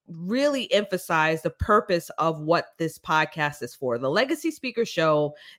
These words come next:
is meant to help you grow and scale your business with speaking and training. That is what we do. Now, of course, you already know that I've created the amazing framework, the Heart Methodology, and I help you create transformative speaking and training programs.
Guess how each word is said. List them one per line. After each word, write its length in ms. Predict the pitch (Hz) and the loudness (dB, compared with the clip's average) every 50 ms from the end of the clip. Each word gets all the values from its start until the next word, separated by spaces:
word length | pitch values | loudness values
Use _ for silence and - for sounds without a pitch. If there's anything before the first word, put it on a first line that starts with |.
| _ | _
is 140 | - 175 151 | -2 -2 0
meant 300 | 180 190 202 220 247 240 | 0 2 2 0 0 -2
to 100 | 254 233 | -4 -4
help 220 | 202 208 190 - - | 0 0 0 0 0
you 140 | 160 175 156 | -6 -6 -6
grow 440 | 135 - 156 170 185 190 214 254 | -6 -2 4 8 8 8 8 8
and 140 | 247 240 240 | 4 2 -2
scale 420 | - - - 208 202 196 190 190 180 | -6 -6 -2 4 6 6 6 6 4
your 340 | 165 151 160 165 170 165 - _ | 2 0 2 2 2 0 -2 _
business 480 | _ 160 160 151 - 151 139 143 143 - _ | _ 0 0 0 0 -6 -6 -8 -8 -8 _
with 120 | 143 143 | -12 -12
speaking 460 | - - - 135 131 - 139 127 127 | -10 -8 -8 -8 -8 -8 -12 -12 -12
and 100 | 127 123 | -12 -12
training. 400 | - - 107 101 90 78 - 113 - _ _ _ - _ _ _ | -10 -10 -10 -10 -10 -12 -16 -20 -20 _ _ _ -20 _ _ _
That 400 | - 135 131 131 175 196 226 240 | -14 -8 2 6 8 10 10 10
is 160 | 240 220 170 196 | 8 4 4 4
what 180 | 190 165 - | 4 4 4
we 100 | 156 165 | 0 -4
do. 320 | 151 127 117 95 87 113 - _ _ - - - - - | -4 -6 -8 -8 -8 -10 -12 _ _ -20 -20 -20 -6 0
Now, 180 | 165 175 180 | 2 4 4
of 100 | 180 175 - | 4 2 0
course, 360 | - - 233 226 254 - - | -2 0 2 2 2 0 -4
you 140 | 233 226 214 | -2 2 4
already 260 | 202 202 190 196 180 | 4 4 4 0 -2
know 460 | 170 170 160 156 160 156 151 151 151 151 - - _ _ | -4 -2 -2 0 0 0 -2 -2 -6 -8 -12 -20 _ _
that 120 | 165 165 | 0 0
I've 160 | 170 170 170 | 0 0 -2
created 520 | - - 190 170 165 165 165 160 156 143 - 147 | -4 -4 -2 0 0 2 2 2 0 0 -2 -8
the 180 | 147 175 175 170 | -6 0 0 0
amazing 560 | 165 165 165 170 196 226 240 233 208 214 190 | 0 0 -2 -2 0 0 -2 -2 -4 -6 -8
framework, 640 | - - 180 165 160 156 156 147 147 147 147 - _ | -6 -2 -2 -2 -2 -2 0 0 0 0 0 -4 _
the 80 | - 151 | -4 -4
Heart 320 | 147 - - 170 170 - | -2 0 0 0 0 0
Methodology, 800 | - 156 151 - 156 139 135 131 131 131 135 131 131 127 135 117 - | -2 -6 -4 -4 -2 0 0 0 0 0 -2 -4 -6 -8 -8 -8 -8
and 200 | - 135 147 170 | -8 -8 -2 0
I 60 | 170 175 | 0 0
help 320 | 185 180 220 226 226 - | 0 0 -2 -2 -2 -4
you 100 | 190 185 | -12 -16
create 320 | - - 214 196 170 - | -10 -4 -2 -2 -2 -2
transformative 680 | - - 190 180 175 - - - 175 175 180 180 170 - | -4 -6 -6 -4 -4 -6 -6 -4 -4 -4 -2 -4 -6 -6
speaking 400 | - - 165 160 - 156 151 147 | -6 -8 -8 -8 -6 -10 -10 -10
and 100 | 143 143 | -10 -10
training 300 | - 147 135 131 123 120 | -8 -8 -8 -8 -8 -10
programs. 680 | - - 147 139 - - 90 60 50 - _ - - - | -4 -2 -2 -2 -2 -4 -10 -10 -12 -14 _ -20 -20 -20